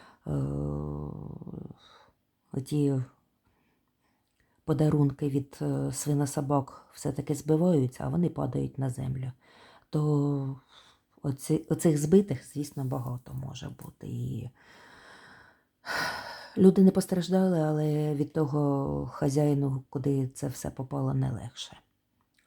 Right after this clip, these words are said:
Такі варіанти можливі, звісно. Тут навіть, як то кажуть, і без карт нічого казати.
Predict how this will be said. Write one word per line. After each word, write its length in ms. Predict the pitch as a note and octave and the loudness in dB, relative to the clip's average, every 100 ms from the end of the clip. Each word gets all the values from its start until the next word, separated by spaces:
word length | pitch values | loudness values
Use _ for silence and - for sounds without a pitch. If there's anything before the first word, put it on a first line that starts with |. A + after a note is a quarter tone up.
| - | -8
Такі 240 | C#3+ G3 | -2 0
варіанти 460 | D3 C#3 C#3 C3 B2+ | 0 0 -2 -4 -4
можливі, 500 | B2 B2+ E3 F3 B2+ | -4 -4 -4 -2 -2
звісно. 560 | B2+ C3 - C#3+ C3+ - _ - - - _ | -2 -4 -6 -8 -8 -10 _ -20 -20 -20 _
Тут 260 | C3+ - - | -8 -8 -4
навіть, 680 | C#3+ C#3 C#3 B2+ - B2+ - | 0 2 2 2 -2 -14 -12
як 200 | C#2+ B2+ | -10 -10
то 100 | - | -10
кажуть, 340 | C#3+ - - | -10 -10 -8
і 60 | D3 | -8
без 220 | B2 B2+ | -6 -8
карт 480 | - B2+ - - - - _ _ F#3+ - | -8 -8 -10 -18 -20 -20 _ _ -20 -12
нічого 580 | C#3 B2 - B2+ - - | -10 -10 -10 -10 -12 -14
казати. 520 | - - C3 - | -14 -12 -14 -14